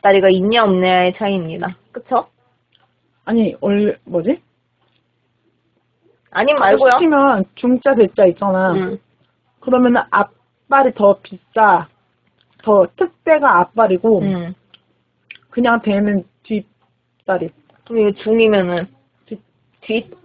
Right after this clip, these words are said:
Speaker 2: 뒷발. 뒷다리?
Speaker 1: 음.
Speaker 2: 뒷다리지 않을까?
Speaker 1: 왜 앞다리가 비쌀까? 앞이 더
Speaker 2: 이게
Speaker 1: 커서?
Speaker 2: 더 살이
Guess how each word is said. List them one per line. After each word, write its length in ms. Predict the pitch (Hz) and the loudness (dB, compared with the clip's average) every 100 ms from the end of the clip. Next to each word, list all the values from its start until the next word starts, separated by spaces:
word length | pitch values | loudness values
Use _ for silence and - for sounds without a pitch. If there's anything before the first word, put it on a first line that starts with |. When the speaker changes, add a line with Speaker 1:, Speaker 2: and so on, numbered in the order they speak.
| 339 _ | -20 _
Speaker 2:
뒷발. 720 | 196 _ _ _ 190 165 151 _ _ _ | -20 _ _ _ -2 -2 -4 _ _ _
뒷다리? 420 | 220 180 175 233 | -8 -2 0 0
Speaker 1:
음. 60 | 175 | -4
Speaker 2:
뒷다리지 340 | 170 262 269 | -2 -2 0
않을까? 320 | 208 160 277 - _ _ _ _ _ _ _ _ | -4 -8 -12 -16 _ _ _ _ _ _ _ _
Speaker 1:
왜 200 | 208 233 | 2 2
앞다리가 500 | 220 147 226 220 196 | 2 0 2 4 2
비쌀까? 480 | 175 - - - 170 | -2 -10 -20 -14 -8
앞이 400 | 151 160 185 185 | -6 -6 -6 -8
더 120 | 170 | -6
Speaker 2:
이게 140 | 190 233 | 0 2
Speaker 1:
커서? 100 | - | 2
Speaker 2:
더 320 | 208 214 196 | 2 2 0
살이 600 | - 311 285 269 262 175 | 0 -2 0 2 2 0